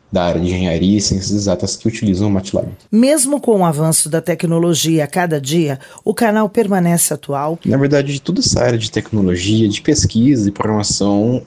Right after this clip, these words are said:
Speaker 1: realmente tá sempre em evolução, sempre em crescimento. Mas o que eu queria com o meu canal do YouTube é construir uma base muito forte,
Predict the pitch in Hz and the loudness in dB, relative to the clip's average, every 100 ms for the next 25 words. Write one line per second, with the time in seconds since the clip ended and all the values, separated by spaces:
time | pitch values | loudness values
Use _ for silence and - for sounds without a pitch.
0 | - 123 143 147 123 123 - 127 127 104 | -8 -2 0 2 2 0 -2 2 2 2
1 | 110 - 113 107 120 110 98 104 95 95 | -2 0 -2 0 0 2 2 0 0 0
2 | 110 - 95 107 107 95 - 107 117 120 | 0 0 0 0 0 0 -2 -2 -2 -2
3 | 131 117 117 - 135 98 98 - - - | -2 -2 -2 0 0 0 -2 -8 -20 -20
4 | - _ 117 120 120 147 147 - _ - | -20 _ -2 0 2 0 0 -8 _ -2
5 | 151 151 156 151 - 120 110 107 139 123 | 2 2 2 -2 -2 0 0 2 0 0
6 | 113 117 120 120 - 113 127 127 127 110 | -2 0 -2 -2 0 2 2 0 0 0
7 | 107 107 87 92 98 98 101 131 - 98 | 0 0 -2 0 0 0 -2 -6 0 0
8 | 101 - | 0 -6